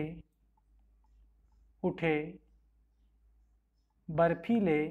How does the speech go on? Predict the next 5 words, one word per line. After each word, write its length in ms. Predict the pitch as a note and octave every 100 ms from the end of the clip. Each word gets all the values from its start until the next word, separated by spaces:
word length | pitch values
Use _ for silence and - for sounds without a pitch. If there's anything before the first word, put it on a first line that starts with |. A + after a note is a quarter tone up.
| F3 _ _ _ _ _ _ _ _ _ _ _ _ _ _ _ _ -
तूफान 720 | F#3 F#3+ F#3 D#3+ D3+ D3+ E3 E3+ _ _ _ _ _ _ _ _ _ _ _ _ _ _ _
ने 260 | D#3+ D#3 D#3 D3+ D#3 - _ _ _ _ _ _ _ _ _ _ _ _ _ _ _ -
सत्तर 480 | F3+ F#3 - E3+ E3 E3+ _ _ _ _ _ _ _ _ _ _ _ _ _ _ _ _ _ - -
साल 300 | E3+ D#3+ D#3+ E3+ - _ _ _ _ _ _ _ _ _ _ _ _ _ _ _ _ _ _
और 360 | F3 D#3+ D3+